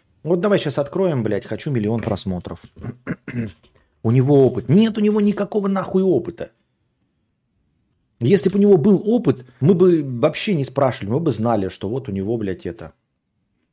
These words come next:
Ну, давай щас напишем. «Хочу, блядь, хочу миллион просмотров». Хочу... А, это вот этот, что ли, который, э,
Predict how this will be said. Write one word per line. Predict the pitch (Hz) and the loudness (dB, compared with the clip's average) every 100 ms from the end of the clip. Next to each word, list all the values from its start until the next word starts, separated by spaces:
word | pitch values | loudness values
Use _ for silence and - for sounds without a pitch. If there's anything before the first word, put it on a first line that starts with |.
| _ _ _ _ _ - | _ _ _ _ _ -8
Ну, | 131 | -6
давай | 113 101 107 | -4 -4 -4
щас | - | -6
напишем. | 92 90 87 - - _ _ _ _ _ _ | -10 -10 -12 -14 -20 _ _ _ _ _ _
«Хочу, | - 110 - - 156 147 _ _ _ _ - | -12 -12 -12 -12 -12 -12 _ _ _ _ -16
блядь, | 87 78 78 - - _ _ _ _ _ _ _ _ _ _ _ _ _ _ - | -12 -12 -16 -20 -20 _ _ _ _ _ _ _ _ _ _ _ _ _ _ -8
хочу | 104 104 - 135 | -8 -8 -10 -10
миллион | 135 117 98 101 101 104 120 120 113 _ - | -6 -6 -4 -2 -2 -2 -4 -6 -10 _ -10
просмотров». | 98 - 87 87 85 - - - _ _ _ _ _ _ _ - | -8 -8 -10 -10 -10 -12 -16 -18 _ _ _ _ _ _ _ -10
Хочу... | - 135 - | -8 -8 -2
А, | 196 233 196 | 2 4 4
это | 185 | 4
вот | 202 277 | 0 0
этот, | 208 | -4
что | - 175 | -2 2
ли, | 131 113 107 | 4 4 2
который, | 143 180 170 160 151 147 | 0 0 2 2 0 -2
э, | 147 143 143 135 135 131 131 | -2 0 0 0 -2 -2 -4